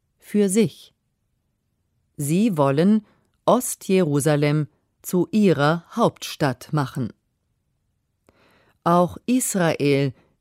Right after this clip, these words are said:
will seine Hauptstadt nach Jerusalem verlegen.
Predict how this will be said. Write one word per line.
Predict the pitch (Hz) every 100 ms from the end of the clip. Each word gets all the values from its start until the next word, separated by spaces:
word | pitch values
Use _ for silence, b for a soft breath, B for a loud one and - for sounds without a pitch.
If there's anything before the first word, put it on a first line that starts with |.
| _
will | 131 135 156 151 -
seine | 131 135 131 123 120
Hauptstadt | 160 156 - - - 151 - - _ _ _ _ -
nach | 151 143 - -
Jerusalem | 160 160 202 185 180 160 143 123 131 -
verlegen. | - 165 156 165 156 143